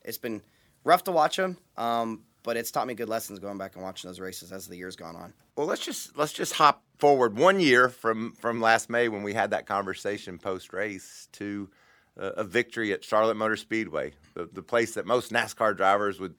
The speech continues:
Speaker 2: would put in their top two or three of places they would want to win. And, uh, you did it in convincing fashion. So congratulations on your big win.
Speaker 1: Thank you. You know, it's a place that me,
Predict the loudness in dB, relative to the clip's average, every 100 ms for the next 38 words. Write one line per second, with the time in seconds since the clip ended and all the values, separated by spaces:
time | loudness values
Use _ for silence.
0 | -20 _ -14 -6 -6 0 -2 2 2 2
1 | -4 -4 -2 -2 -2 -2 -2 -4 -4 -10
2 | -6 -6 -6 -8 -10 -8 -10 -6 -6 -4
3 | -6 -6 -6 -8 -18 -20 -20 _ -4 2
4 | 4 2 0 -6 -4 -4 -6 -4 2 2
5 | 0 -6 -6 -4 -4 -6 _ -6 2 2
6 | 4 0 0 -4 -6 -6 -4 -4 -4 -6
7 | -6 -8 _ _ -2 -2 -2 -4 -4 -4
8 | 0 0 0 -4 -4 -2 -2 -2 0 0
9 | -2 _ _ _ _ _ _ _ _ -4
10 | -2 -2 -4